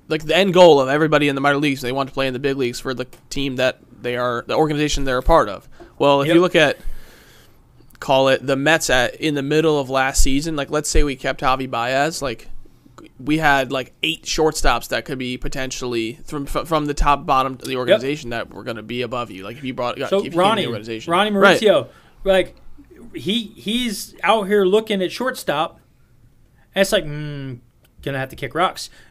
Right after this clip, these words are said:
Speaker 2: Well, you already see it with Brett Baty and Mark Vientos. Ding. Um, <laughs> the,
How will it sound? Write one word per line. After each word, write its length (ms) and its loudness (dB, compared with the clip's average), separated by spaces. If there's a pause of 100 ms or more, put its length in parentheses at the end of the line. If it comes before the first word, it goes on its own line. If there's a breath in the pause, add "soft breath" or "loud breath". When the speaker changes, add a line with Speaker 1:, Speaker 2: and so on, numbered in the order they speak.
Speaker 2:
Well, 100 -6
you 160 6
already 220 6
see 160 -4
it 40 2
with 160 0
Brett 220 2
Baty 260 2
and 80 -4
Mark 180 -2
Vientos. 460 -4
Ding. 400 -2 (280 loud breath)
Um, 380 2
<laughs> 1500 6
the, 640 6